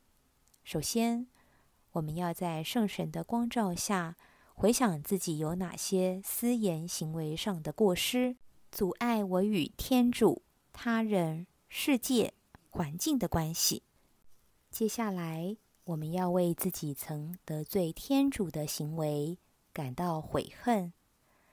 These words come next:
当我们决定改变，不愿再重犯时，我们便可以前去和神父告解，为自己的罪做应有的补偿。试问，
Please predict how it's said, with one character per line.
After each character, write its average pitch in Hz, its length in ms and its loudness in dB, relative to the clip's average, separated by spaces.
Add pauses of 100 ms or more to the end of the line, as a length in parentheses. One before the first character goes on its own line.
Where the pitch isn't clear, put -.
(280)
当 233 200 4
我 220 80 4
们 165 300 0
决 151 200 -2
定 190 320 0
改 147 220 -6
变， 220 440 4 (180)
不 175 140 2
愿 190 300 2
再 175 280 -4
重 147 340 -6
犯 226 300 0
时， 151 540 0 (640)
我 185 80 0
们 170 240 -4
便 220 240 0
可 - 180 -4
以 175 280 -2
前 151 340 -6
去 - 420 0
和 170 300 -6
神 156 300 -4
父 220 180 -6
告 190 300 -4
解， - 340 -6 (300)
为 196 200 0
自 269 160 -2
己 196 140 0
的 147 140 -2
罪 208 280 2
做 185 340 -2
应 269 200 4
有 208 220 0
的 156 200 -4
补 - 220 -4
偿。 143 560 -8 (680)
试 - 320 -4
问， 214 540 -2